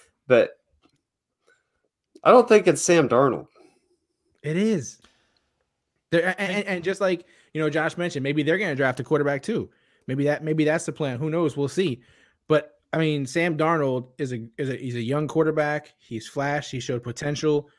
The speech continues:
Speaker 2: If he can stay healthy with the best weapons of his life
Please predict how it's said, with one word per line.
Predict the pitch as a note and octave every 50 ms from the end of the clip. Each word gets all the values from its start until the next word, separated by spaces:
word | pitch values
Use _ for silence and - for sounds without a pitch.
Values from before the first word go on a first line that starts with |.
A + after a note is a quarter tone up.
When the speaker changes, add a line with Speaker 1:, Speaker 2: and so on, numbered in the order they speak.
| _ _ _ _ _ _ -
Speaker 2:
If | A#2+ A#2
he | D#3 C3+
can | C#3 C3+
stay | - - D#3+ D#3 E3
healthy | D#3 E3+ E3+ F3 E3+ F#3 F3+ F3 F3 F3 - _ _ _ _ _ -
with | B2+ A#2+
the | B2
best | A2+ B2+ D3 C#3+ - -
weapons | D#3 D3 D3 D3+ C#3+ D3+
of | C#3
his | C3 C3 A#2+ C3
life | C#3 C#3+ D3+ D3+ D3 D3 -